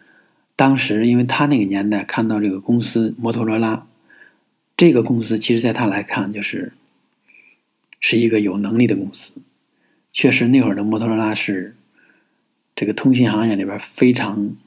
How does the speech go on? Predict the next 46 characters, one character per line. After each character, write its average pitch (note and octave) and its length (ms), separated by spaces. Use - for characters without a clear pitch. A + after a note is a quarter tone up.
顶 G2+ 200
尖 B2 120
儿 A#2 80
的， G2+ 60
类 B2+ 180
似 C3 100
于 B2 40
我 G#2 40
们 G#2 140
现 B2+ 180
在 B2 80
说 A#2 160
的 A2 80
这 G#2 80
种 F#2+ 160
苹 A2 240
果 G2+ 200
的 G#2+ 80
感 F2+ 220
觉 F#2 120
吧。 F#2 120
像 A#2+ 180
诺 C3 140
基 B2+ 160
亚 C3 140
啊， G#2+ 200
什 G#2+ 120
么 A2 100
这 A2 140
种， G2 300
这 G2+ 160
个 - 100
三 B2+ 300
星 B2+ 220
啊， A2 100
还 A2 200
在 A2+ 140
它 A#2 140
的 A2+ 100
后 A#2 200
面。 F#2+ 200
因 D#3 140
此 A2+ 100
呢， G2+ 160
作 C#3 200
者 G2 200